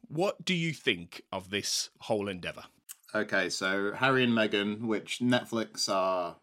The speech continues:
Speaker 2: advertising as a global event, and I think we can talk about that. I think there is actually some justification for that,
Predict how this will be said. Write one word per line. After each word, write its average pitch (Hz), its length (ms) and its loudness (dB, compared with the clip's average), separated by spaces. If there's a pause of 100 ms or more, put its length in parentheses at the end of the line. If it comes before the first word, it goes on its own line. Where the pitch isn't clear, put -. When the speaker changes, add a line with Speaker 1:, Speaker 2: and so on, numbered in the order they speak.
(680)
Speaker 2:
advertising 101 600 2
as 92 120 -2
a 95 40 -2
global 117 640 2
event, 131 480 2
and 117 140 0
I - 20 0
think 117 340 0
we 123 100 -2
can 110 80 -2
talk 110 200 2
about 101 280 0
that. 101 200 0
I 123 40 -4
think 127 180 0
there 117 100 2
is 107 120 2
actually 101 400 0
some 113 220 0
justification 113 800 -2
for 110 100 -8
that, 113 240 0